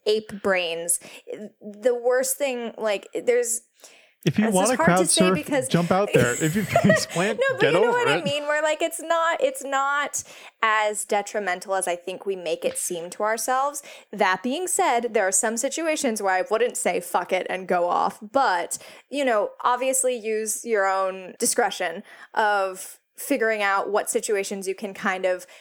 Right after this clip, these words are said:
Speaker 1: take more of a risk than not. Like, I wouldn't say, you know, take a big risk when you're going in to present a very important thing for work, but there are moments where you can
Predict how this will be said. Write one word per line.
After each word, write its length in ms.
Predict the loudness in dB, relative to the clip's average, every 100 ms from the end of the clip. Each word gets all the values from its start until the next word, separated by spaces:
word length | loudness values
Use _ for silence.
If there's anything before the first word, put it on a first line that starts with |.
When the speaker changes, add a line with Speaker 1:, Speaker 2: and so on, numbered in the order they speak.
| _
Speaker 1:
take 320 | -2 0 0
more 240 | -2 -2
of 80 | -2
a 100 | -2
risk 340 | -2 -2 -2 -2
than 340 | -2 -2 -2
not. 420 | -2 0 -2 -4
Like, 140 | -6 -2
I 80 | 0
wouldn't 280 | 0 -4
say, 380 | -2 0 0 -2
you 80 | -4
know, 200 | -4 -4
take 220 | -2 -2
a 60 | 0
big 260 | 0 -2 0
risk 280 | 0 0
when 120 | -4 -4
you're 80 |
going 260 | -2 0 -2
in 80 | -6
to 100 | -8
present 380 | -6 -4 -4 -4
a 40 |
very 220 | -2 -4
important 380 | -4 -6 -6 -4
thing 160 | -6 -4
for 140 | -4
work, 420 | 0 2 0 -2 -16 -20 -20 _
but 560 | 0 2 2 0 -4 -14 -14 -6
there 140 | 0 0
are 80 | 0
moments 500 | -2 -2 -4 -6 -2
where 140 | -2
you 180 | -2 -6
can 720 | -6 -4 -2 -2 -2 -4